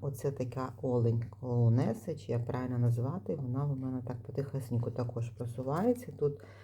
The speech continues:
я ж кажу, погано видно, бо нанесений малюнок, але якщо подивитися зворотню частину, то видно, де що шиється.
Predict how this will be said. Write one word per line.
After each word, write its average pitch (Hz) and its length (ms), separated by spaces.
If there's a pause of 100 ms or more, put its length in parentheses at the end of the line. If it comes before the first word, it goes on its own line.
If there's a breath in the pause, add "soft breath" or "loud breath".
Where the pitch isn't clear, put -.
(160 loud breath)
я 143 60
ж - 100
кажу, 131 200
погано 139 400
видно, 127 320
бо 131 160
нанесений 131 560
малюнок, 214 580
але 160 400 (100)
якщо 135 340
подивитися 131 560
зворотню 196 420
частину, 202 400
то 151 140
видно, 156 380
де 139 180
що 147 280
шиється. 120 540